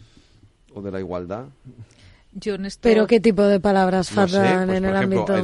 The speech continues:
Speaker 1: en, en el, en todo el ámbito, en, en todo el debate sobre la inclusión, sobre los, sobre las... Eh, por ejemplo, la, las leyes L G T B I, etcétera, el, los ker, terf, todo esto, que es muy de uso habitual.
Speaker 2: Es que no son
Speaker 1: Eh,
Speaker 2: pa-,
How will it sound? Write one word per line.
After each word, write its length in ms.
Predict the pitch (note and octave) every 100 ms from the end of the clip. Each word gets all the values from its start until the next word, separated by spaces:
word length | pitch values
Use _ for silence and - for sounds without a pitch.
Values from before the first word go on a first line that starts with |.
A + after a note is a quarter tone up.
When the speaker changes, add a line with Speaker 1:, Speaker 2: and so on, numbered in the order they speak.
| - A2
Speaker 1:
en, 80 |
en 120 | G#2+ A2
el, 200 | G#2+ A2
en 80 |
todo 220 | G2 C3 C3+
el 160 | C#3
ámbito, 260 | C3+ A#2+ A2+
en, 140 | G#2 -
en 180 | A2
todo 220 | G2 B2+ C#3
el 100 | B2+
debate 460 | A#2+ A#2 B2 A#2+
sobre 260 | G#2+ A2+ G#2
la 100 | G2+
inclusión, 800 | F2+ F#2 F#2 G#2 A2 A#2+ A#2+ A2
sobre 300 | G2+ G#2 F#2+
los, 220 | F#2 F#2
sobre 240 | - G2+ F#2+
las... 260 | F#2 - - G#2+ _ _
Eh, 320 | - G#2+ G2 F#2
por 120 | F2
ejemplo, 400 | E2 F#2+ G#2 F#2
la, 160 | F2+ F2
las 240 | F2 E2+
leyes 340 | F#2+ G2 F#2+ G2+
L 140 | F#2
G 140 | F2+
T 100 | F#2
B 100 | F2
I, 160 | F#2+ G#2
etcétera, 460 | F#2+ G2 G#2+ A#2 D3 _ _ _ -
el, 440 | G2+ F2+ E2+ C2+ -
los 320 | E2+ D#2 - - -
ker, 500 | G2+ F#2+ F#2 F2 D#2
terf, 500 | G#2 G2 F#2 F#2 -
todo 240 | G2 G2+
esto, 340 | G#2 - C3 B2 F#2
que 100 | -
es 220 | G2 - -
muy 260 | G2+ G2+ A2
de 80 | G2+
uso 300 | G#2+ G#2+ G2+
habitual. 540 | F#2 F#2+ F2+ G2+ E3+ - - - - - -
Speaker 2:
Es 160 | G3+ F#3+
que 0 |
no 140 | F#3 F3+
son 160 | F3+ F#3+
Speaker 1:
Eh, 40 |
Speaker 2:
pa-, 140 | E3+